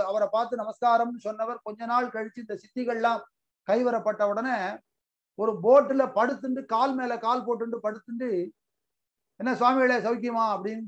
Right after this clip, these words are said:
கேக்குற மாதிரி வந்துட்டாராம். ஏன்னா இவருக்கு சித்திகள் வந்த உடனே என்னாச்சு அப்படின்னா, கர்வம் வர ஆரம்பிச்சு.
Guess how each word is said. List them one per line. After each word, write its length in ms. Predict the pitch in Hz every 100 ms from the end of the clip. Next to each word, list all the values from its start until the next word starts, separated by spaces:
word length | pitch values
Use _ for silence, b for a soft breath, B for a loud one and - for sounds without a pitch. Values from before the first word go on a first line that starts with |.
| -
கேக்குற 280 | 208 196 214
மாதிரி 200 | 214 214
வந்துட்டாராம். 440 | 202 190 196 180 - _
ஏன்னா 180 | 185 240 262
இவருக்கு 280 | 220 202 -
சித்திகள் 360 | 208 269 254
வந்த 260 | 220 208 226
உடனே 240 | 208 220 220
என்னாச்சு 340 | 214 220 208
அப்படின்னா, 340 | 196 185 185 190 - _ _ _
கர்வம் 320 | 202 233 254 226
வர 160 | 185 180
ஆரம்பிச்சு. 340 | 175 143 _